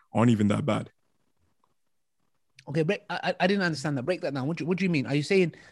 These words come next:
Speaker 2: that the way women, uh, sisters are dressed
Speaker 1: The
Speaker 2: up here in the U K is more modest than Canada?
Speaker 1: Yeah, like, the, they're saying that the, the women that are not modest in the U K could be comparable to the modest women here.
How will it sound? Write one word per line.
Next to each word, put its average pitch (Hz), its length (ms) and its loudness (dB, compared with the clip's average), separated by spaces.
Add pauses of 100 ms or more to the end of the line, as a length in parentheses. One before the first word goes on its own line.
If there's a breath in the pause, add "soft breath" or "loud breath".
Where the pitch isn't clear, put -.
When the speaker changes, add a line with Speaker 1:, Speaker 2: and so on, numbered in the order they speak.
(100)
Speaker 2:
that 160 180 2
the 151 80 0
way 196 320 4
women, 180 600 0
uh, 160 100 -8
sisters 180 280 -6
are 160 80 0
dressed 156 260 0
Speaker 1:
The 202 80 4
Speaker 2:
up - 100 -8
here 180 140 0
in 151 180 -2
the 147 60 -4
U 165 100 -4
K 180 360 0 (440 soft breath)
is 170 140 0
more 170 260 4
modest 214 560 2
than 185 260 0 (680)
Canada? 233 380 4 (340)
Speaker 1:
Yeah, 175 260 6
like, 113 220 2
the, 113 200 6
they're 123 220 6
saying 156 260 8
that 123 140 4
the, 110 340 4
the 104 360 2
women 127 300 6
that 120 100 6
are 104 80 4
not 110 340 2
modest 123 460 0
in 117 80 -4
the 107 80 0
U 117 160 0
K 185 260 2 (560 soft breath)
could 127 120 2
be 123 80 6
comparable 127 460 2
to - 120 -14
the 107 100 -6
modest 110 460 -4
women 107 200 4
here. 110 320 6